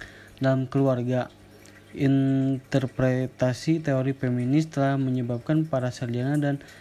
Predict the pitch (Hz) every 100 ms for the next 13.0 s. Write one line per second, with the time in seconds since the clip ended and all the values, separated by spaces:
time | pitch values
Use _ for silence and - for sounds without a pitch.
0 | - - 120 131 131 127 123 - 156 135
1 | 127 139 139 131 127 131 127 131 127 131
2 | - - 127 123 131 147 160 143 127 127
3 | 151 147 - 123 127 151 156 - - -
4 | - - 135 131 131 135 131 131 151 156
5 | - - 131 123 127 147 139 139 131 123
6 | 123 131 - 117 127 117 113 - - -
7 | - - - - 151 131 123 127 127 127
8 | 127 123 127 - - - - 139 127 127
9 | 123 147 160 165 156 - 123 123 123 -
10 | - - 127 120 117 - 147 160 160 -
11 | - - - - 127 127 120 127 120 131
12 | 151 160 156 151 - 123 123 123 117 127